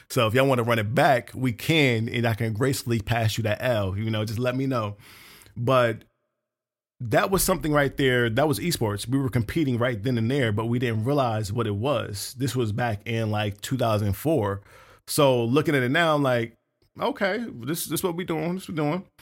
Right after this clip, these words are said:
you know. But then during college, that's when, um, I wasn't really as heavy on video games, but, um, I got put onto Call of Duty by one of my exes. Shout out to you, Brittany. What's good? What's good? Um,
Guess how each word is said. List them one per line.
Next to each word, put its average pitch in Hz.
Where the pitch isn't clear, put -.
you 160
know. 135
But 131
then 127
during 127
college, 147
that's 135
when, 135
um, 120
I 123
wasn't 135
really 123
as 120
heavy 127
on 110
video 117
games, 104
but, 110
um, 110
I 120
got 123
put 139
onto 117
Call 127
of 113
Duty 143
by 110
one 113
of 107
my 104
exes. 123
Shout 123
out 120
to 131
you, 123
Brittany. 120
What's 127
good? 120
What's 123
good? 120
Um, 113